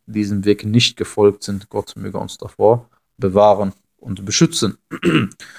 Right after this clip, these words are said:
Der, äh, Prophet sallallahu alaihi wasallam sagt in einem Hadith von Sahih Muslim, der Gesandte Allah sallallahu alaihi wasallam,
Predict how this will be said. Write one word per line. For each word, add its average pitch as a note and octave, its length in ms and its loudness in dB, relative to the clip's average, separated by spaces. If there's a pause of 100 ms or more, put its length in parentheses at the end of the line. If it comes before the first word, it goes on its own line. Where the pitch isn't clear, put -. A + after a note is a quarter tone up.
(240)
Der, G#2+ 380 4
äh, G#2+ 160 0
Prophet C3+ 400 0
sallallahu A2 540 2
alaihi G#2+ 280 4
wasallam C3+ 520 0 (300)
sagt B2 340 2
in A2+ 140 -4
einem G2 220 -4
Hadith A#2+ 280 2
von G#2 100 -12
Sahih A#2 420 -2
Muslim, D3+ 480 0 (1800)
der G#2+ 80 6
Gesandte B2 360 4
Allah A#2 220 4
sallallahu A#2 640 2
alaihi A2+ 300 4
wasallam, A#2+ 500 2